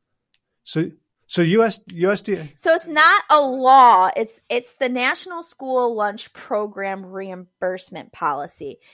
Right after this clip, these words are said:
Speaker 2: So technically, if you didn't want to take that reimbursement for this meal program, you could find funding yourself. But as you know, we're already, like, on tight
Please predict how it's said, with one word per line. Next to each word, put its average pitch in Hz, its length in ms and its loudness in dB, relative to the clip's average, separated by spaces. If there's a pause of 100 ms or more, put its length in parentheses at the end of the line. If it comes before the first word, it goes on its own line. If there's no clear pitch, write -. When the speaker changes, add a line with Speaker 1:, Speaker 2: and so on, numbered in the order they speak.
(160)
Speaker 2:
So 214 180 -6
technically, 240 840 -6
if 214 200 -8
you 208 80 -14
didn't 233 400 -6
want 233 240 -8
to 196 120 -18
take 220 340 -14
that 240 180 -6
reimbursement 220 760 -10
for 202 100 -12
this 185 380 -14
meal 190 380 -10
program, 302 680 -8 (640)
you 226 220 -10
could 220 600 0 (680)
find 208 500 0
funding 196 500 -6
yourself. - 640 -6
But 190 120 -4
as 180 220 -4
you 170 80 -12
know, 269 220 -6
we're 190 280 -6 (140)
already, 185 520 0
like, 165 300 -6
on 175 180 -8
tight - 300 -8